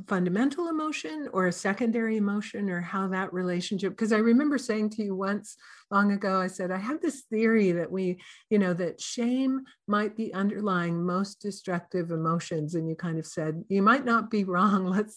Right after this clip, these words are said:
think about that," you know, and often thinking about how fundamental. So it's almost like if we find ways to just be with our shame, as you suggested,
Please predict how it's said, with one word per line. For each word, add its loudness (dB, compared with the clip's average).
think -4
about -4
that," -2
you 4
know, 4
and 0
often 2
thinking -2
about -4
how -6
fundamental. 0
So 0
it's -4
almost 4
like -2
if -6
we 0
find -2
ways -2
to -8
just -2
be 2
with 2
our 0
shame, 2
as -2
you 0
suggested, -2